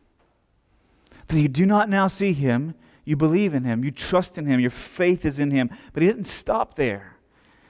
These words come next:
As if to say, "Well, you know, that's, that's what it is," right? This lackadaisical belief that maybe Jesus is who he says he is, maybe an inte-, intellectual assent to the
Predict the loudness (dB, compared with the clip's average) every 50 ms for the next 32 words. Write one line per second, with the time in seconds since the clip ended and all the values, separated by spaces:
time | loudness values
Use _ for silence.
0 | _ _ _ _ _ _ -4 -2 0 0 0 -2 -2 0 2 2 2 2 2 0
1 | 0 -2 -6 -14 -20 -14 -6 -2 -2 0 0 0 0 -2 -2 -4 -6 -4 -4 -4
2 | -4 -4 -2 -2 0 0 2 2 2 2 0 -2 -4 -12 -20 -20 _ _ _ -6
3 | -2 0 0 0 -2 -4 -10 _ _ _ _ _ -6 -6 -4 -2 0 0 0 -2
4 | -4 -10 -10 -4 -2 0 0 0 0 -2 -4 -2 0 2 2 2 0 -2 -4 -2
5 | -2 0 2 2 4 4 4 4 2 0 0 0 0 -2 -4 -16 -20 -10 -4 -2
6 | 0 0 0 0 -2 -2 -2 0 0 0 0 -2 -4 -4 -4 -4 -2 0 0 0
7 | 0 0 0 0 2 2 2 2 2 0 -2 -2 0 2 2 0 0 -2 -4 -8
8 | -4 -2 0 2 2 0 -2 -4 -2 -2 -2 -2 -2 -4 -4 -2 -2 -2 -4 -2
9 | 0 0 0 0